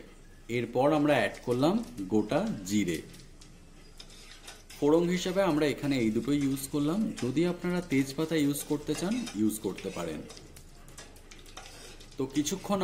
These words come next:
আমরা এটাকে নাড়াচাড়া করে নিচ্ছি তেলের মধ্যে। তারপর একেবারে শেষে আমরা ডালটাকে অ্যাড করব। আজকে recipe কেমন লাগছে comment করে জানান। ভালো লাগলে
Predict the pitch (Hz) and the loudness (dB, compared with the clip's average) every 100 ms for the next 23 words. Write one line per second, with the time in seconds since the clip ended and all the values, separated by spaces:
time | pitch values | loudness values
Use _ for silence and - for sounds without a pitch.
0 | 180 180 185 160 156 175 175 175 - 123 | 4 6 4 4 0 2 2 2 0 0
1 | 120 120 123 147 156 139 120 131 135 - | 4 4 4 2 2 2 6 6 4 2
2 | 175 123 117 120 123 117 - 190 294 - | 0 4 6 6 4 0 0 0 0 -6
3 | - - 135 127 143 - - 127 185 160 | -20 -4 2 4 4 2 4 6 8 4
4 | 117 117 127 143 151 - 117 - 180 254 | 2 0 0 -2 -4 -4 -4 -2 -2 -2
5 | - - - 104 104 151 247 107 95 92 | -8 -18 -8 -2 2 2 0 0 2 2
6 | 92 110 - 98 - 92 92 - 92 80 | 2 -2 -2 -4 -2 -4 -4 -4 -2 -2
7 | 80 - - - - - - - - - | -6 -8 -14 -20 -20 -20 -20 -20 -18 -18
8 | - - 110 - 123 120 117 160 170 170 | -20 -8 -6 -2 2 4 4 2 0 2
9 | 131 139 165 151 139 - 185 247 - - | 2 4 4 4 0 -6 -6 -6 -8 -4
10 | 101 107 110 120 120 113 117 151 220 - | 0 2 4 6 6 6 4 2 0 -6
11 | - - - - - 113 117 123 120 | -18 -20 -20 -20 -6 4 6 6 6